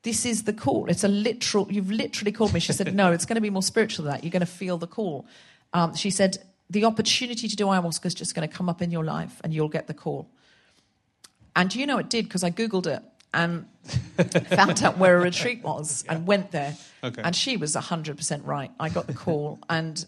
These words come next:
Speaker 1: but I'd done a lot of work before, and I think it's not a silver bullet, it's a silver invitation, for sure. My first ceremony, I'd done all the work before 'cause that just, that was healed. My second ceremony, I needed to do the work after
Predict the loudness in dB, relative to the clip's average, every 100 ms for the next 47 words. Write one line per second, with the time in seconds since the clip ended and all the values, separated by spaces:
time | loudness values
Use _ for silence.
0 | 0 2 4 4 4 6 4 6 6 6
1 | 2 -2 0 2 2 2 4 4 2 0
2 | -2 -16 -20 _ -4 -2 2 4 4 2
3 | -2 -4 _ -4 -2 0 0 0 2 2
4 | 2 -2 -4 -2 -2 0 0 -2 -4 -6
5 | -6 -6 -6 -8 -14 _ _ _ _ -4
6 | -2 0 0 -4 -10 _ _ _ _ 2
7 | 4 6 6 6 2 4 4 4 4 4
8 | 2 2 0 -4 -2 -4 -2 -2 0 0
9 | 0 -2 -6 _ _ -4 -2 -2 -8 -8
10 | -10 -16 -2 2 2 2 0 0 4 4
11 | 4 2 0 -2 2 4 4 0 -2 -2
12 | 0 0 0 -2 -2 -2 -2